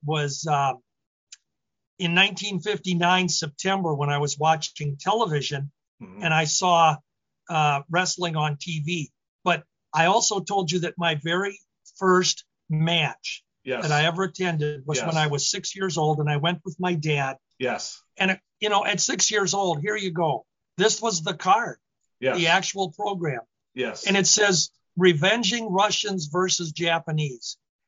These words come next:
Speaker 1: And it was Mitsu Arakawa, Kenji Shibuya, against Ivan and Karol Kelmakov. And at six years old, I learned a very valuable lesson, though I didn't realize it till a few years later. But these two teams were playing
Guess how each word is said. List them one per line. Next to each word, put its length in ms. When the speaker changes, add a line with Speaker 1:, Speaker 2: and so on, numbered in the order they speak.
Speaker 1:
And 160
it 80
was 220
Mitsu 320
Arakawa, 760
Kenji 280
Shibuya, 640
against 380
Ivan 480
and 160
Karol 300
Kelmakov. 480
And 220
at 200
six 360
years 240
old, 280
I 120
learned 280
a 40
very 340
valuable 540
lesson, 420
though 120
I 100
didn't 340
realize 520
it 100
till 180
a 60
few 180
years 340
later. 440
But 280
these 420
two 260
teams 480
were 160
playing 540